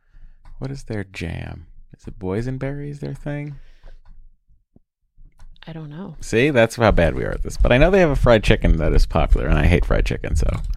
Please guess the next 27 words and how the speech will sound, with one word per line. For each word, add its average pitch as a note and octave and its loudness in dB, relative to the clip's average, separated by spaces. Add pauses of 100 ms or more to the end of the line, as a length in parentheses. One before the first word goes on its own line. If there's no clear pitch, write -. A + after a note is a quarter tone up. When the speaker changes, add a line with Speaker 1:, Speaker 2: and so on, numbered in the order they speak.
(960)
Speaker 1:
it's - -8
never F2+ 6
been D#2+ 4
like B1+ 2
a, - -2
"I - -2
gotta G2 0
get F2 0
down F2+ 4
there." - -8 (1040)
Speaker 2:
Mm. F3+ -2 (840)
Speaker 1:
Thank D#2+ 0
you. E2+ -6 (160)
Speaker 2:
Mm-hmm, E3+ -8 (120)
mm-hmm. E3 -12
Speaker 1:
Again. - -6 (380)
Speaker 2:
And G3+ -4
there's F#3 -2
no F#3 4
Knott's E3+ 2
Berry D3+ 2
food D#3+ -4
blog - -2 (100)
on F3+ 0
YouTube. - -2
Speaker 1:
Not E2+ 2
yet. A#1 -2